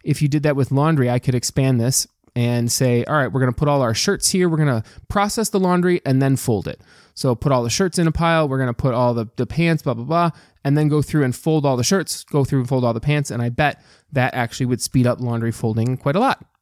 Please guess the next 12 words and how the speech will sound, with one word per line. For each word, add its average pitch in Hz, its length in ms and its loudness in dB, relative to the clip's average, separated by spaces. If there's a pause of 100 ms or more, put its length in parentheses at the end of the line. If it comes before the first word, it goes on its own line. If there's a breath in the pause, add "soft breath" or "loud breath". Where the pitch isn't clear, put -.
So 117 540 0 (240)
try 208 180 0
this. 110 220 -4
It 160 140 -2
works. 170 340 0
Batching 156 480 0
works, 147 240 0
and 139 100 4
it 127 60 0
helps 143 340 0
to, 131 360 2
uh, 113 200 2